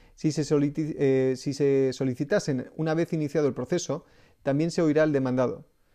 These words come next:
Solo quien fuera a ser demandado o ya lo hubiera sido podrá acudir, al oponerse a su adopción,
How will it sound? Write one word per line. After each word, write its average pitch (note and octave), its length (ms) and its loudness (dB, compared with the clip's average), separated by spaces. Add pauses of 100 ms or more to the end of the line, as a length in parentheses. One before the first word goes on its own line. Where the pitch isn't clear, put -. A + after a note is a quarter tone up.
(120)
Solo G#3 640 0
quien C#3+ 320 0
fuera F#3 280 0
a E3+ 40 -2
ser C3+ 220 0
demandado B2+ 640 0
o C3+ 100 -2
ya D#3 160 2
lo F#3+ 80 2
hubiera C#3+ 280 0
sido E3+ 320 -4
podrá C3+ 240 0
acudir, C#3 480 -2 (180)
al B2 320 -8
oponerse B2+ 540 -4
a A#2+ 80 -4
su B2+ 140 -4
adopción, D3+ 500 -2